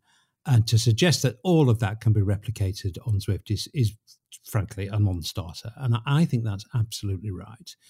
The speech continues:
Um, they're not ruling out some kind of Zwifty version of pro racing with World Tour participation, but very early days in the planning stage at, at the moment.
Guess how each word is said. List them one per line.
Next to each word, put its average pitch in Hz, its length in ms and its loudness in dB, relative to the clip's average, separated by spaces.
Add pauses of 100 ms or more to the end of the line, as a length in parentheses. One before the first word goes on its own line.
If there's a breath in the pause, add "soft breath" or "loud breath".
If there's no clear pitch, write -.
(600 soft breath)
Um, 131 300 2 (120)
they're 139 140 6
not 190 340 2
ruling 147 460 4
out 120 320 2
some 135 1120 4
kind 113 340 4
of 95 100 0
Zwifty 101 360 -2
version 95 280 -2
of 87 100 -8
pro 127 200 4
racing 120 640 4
with 113 460 4
World 98 300 0
Tour 98 280 -4
participation, 107 800 -2
but 101 200 -2 (760 soft breath)
very 110 340 6
early 98 200 4
days 98 280 0
in 92 100 2
the 92 60 -2
planning 98 320 -2
stage 90 440 -6
at, 107 160 -4 (180)
at 117 140 -8
the 110 80 0
moment. 87 340 -6